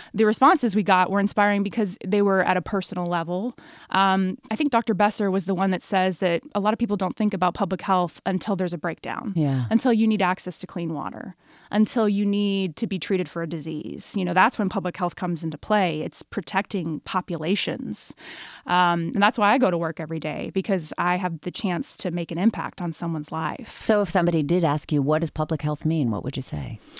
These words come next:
Speaker 1: It means really protecting and improving people's health in their everyday lives. I, it's so important.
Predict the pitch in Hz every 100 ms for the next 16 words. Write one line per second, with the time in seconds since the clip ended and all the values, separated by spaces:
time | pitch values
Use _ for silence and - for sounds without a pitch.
0 | - - - - - - - _ - 220
1 | - 214 214 214 214 214 214 175 - -
2 | 208 196 214 220 - 233 - 196 196 226
3 | 220 220 196 190 - 214 214 202 - 214
4 | 196 185 - 202 202 202 - - 196 175
5 | 185 196 214 165 156 156 196 - - -
6 | - - - 185 180 - 190 - - 220
7 | 214 196 202 196 190 170 160 269 -